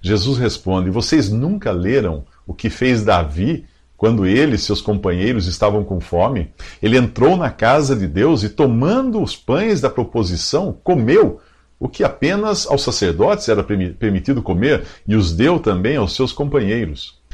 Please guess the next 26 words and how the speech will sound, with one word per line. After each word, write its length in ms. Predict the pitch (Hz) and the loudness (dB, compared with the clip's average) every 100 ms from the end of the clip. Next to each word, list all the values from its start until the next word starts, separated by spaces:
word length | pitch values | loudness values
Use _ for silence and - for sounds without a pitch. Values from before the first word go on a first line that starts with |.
| - - _ | -18 -20 _
Jesus 520 | - 87 104 90 139 - | -6 0 0 0 -4 -2
coloca 520 | - 90 87 82 90 | 0 4 4 2 -2
a 40 | |
sobrevivência 960 | - - 208 208 190 175 113 117 113 117 | -2 2 2 4 2 2 2 2 0 0
do 140 | 101 | 2
homem 380 | 92 98 117 143 | 2 2 0 -2
acima 580 | 113 - - 202 208 113 | -2 -4 -4 -2 0 0
das 180 | 104 | 0
minúcias 600 | 104 110 98 120 - 143 | 0 0 0 -2 -2 -2
da 100 | 139 | -2
lei. 320 | 123 95 98 87 _ _ _ _ - | -2 -2 -4 -6 _ _ _ _ -8
Afinal, 560 | - 95 104 135 - - - | -4 0 2 0 -4 -20 -4
tudo, 420 | - 220 107 73 - | 2 2 2 -4 -8
o 80 | - | -16
campo, 580 | - 120 165 160 147 120 | -2 2 2 2 0 0
o 60 | |
trigo 520 | 90 - 123 175 165 117 | 0 0 0 2 0 0
e 60 | |
o 60 | 95 | -2
sábado, 580 | - 98 135 151 85 87 | 0 2 2 2 0 0
haviam 240 | 98 190 | 0 -2
sido 340 | 196 - 127 | -2 0 -2
criados 560 | 175 147 87 82 139 208 | 0 0 2 0 -2 -8
para 360 | - - 107 226 | -6 0 4 4
o 80 | |
homem, 400 | 165 147 98 73 | 4 2 0 -4